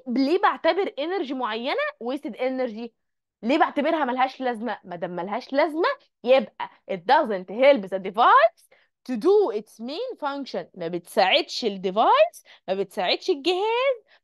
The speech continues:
يعمل وظيفته الأساسية. ما بتساعدش الجهاز يعمل إيه؟ وظيفته الأساسية. تمام؟ حلو قوي.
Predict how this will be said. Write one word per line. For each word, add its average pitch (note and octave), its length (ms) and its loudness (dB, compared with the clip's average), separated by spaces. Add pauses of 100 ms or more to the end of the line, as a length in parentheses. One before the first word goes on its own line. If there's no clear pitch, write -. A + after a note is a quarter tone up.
(100)
يعمل D4 420 0
وظيفته B3+ 460 -6
الأساسية. G#3 720 -4 (1040)
ما F3 80 -4
بتساعدش F3+ 540 -2
الجهاز F#4+ 840 2 (320)
يعمل A#3+ 480 0
إيه؟ C#4 400 0 (280)
وظيفته B3+ 680 -4 (280)
الأساسية. G3+ 760 -2 (720)
تمام؟ B3+ 360 4 (1120)
حلو G3+ 320 -4
قوي. A#3 400 4